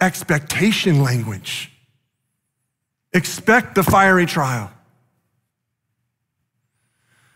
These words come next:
A while back, a friend of mine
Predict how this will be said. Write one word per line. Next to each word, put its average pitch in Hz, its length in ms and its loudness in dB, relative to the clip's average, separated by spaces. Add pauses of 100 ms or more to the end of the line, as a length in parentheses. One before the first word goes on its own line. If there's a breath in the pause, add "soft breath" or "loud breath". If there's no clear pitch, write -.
(1800)
A 123 60 -2
while 143 280 4
back, 135 400 2
a 135 60 -4
friend 147 320 0
of 123 100 -2
mine 127 560 0